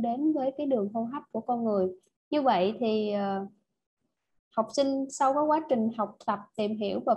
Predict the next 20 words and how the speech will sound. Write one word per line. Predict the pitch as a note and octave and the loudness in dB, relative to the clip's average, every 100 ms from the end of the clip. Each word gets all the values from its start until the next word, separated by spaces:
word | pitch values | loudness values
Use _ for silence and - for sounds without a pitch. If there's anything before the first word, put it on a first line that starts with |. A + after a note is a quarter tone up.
| - | 0
phân | B3 | -4
tích | D4+ - | -2 -2
các | E4+ | 0
mô | D4 | 0
hình | G#3+ G#3+ | 0 -2
nông | A#3 | -2
nghiệp | A3+ G3+ | -4 -4
hiện | G3 G3+ | -4 -4
đại, | F#3+ F3+ G3+ | -4 -2 0
lựa | F#3 F#3+ | 0 0
chọn | F#3 F#3 F#3 | -2 -6 -6
cái | C4 | -4
mô | D4 B3 | -2 -2
hình | A3+ F#3+ | -2 -4
phù | F#3 | -4
hợp | G3 F#3 F3 - | -4 -4 -6 -8
thì | G#3 | -8
học | G3+ F#3+ | -8 -4
sinh | A#3+ A3+ A#3 | -2 -2 -2
sẽ | A3 F#3 G3 | -4 -6 -6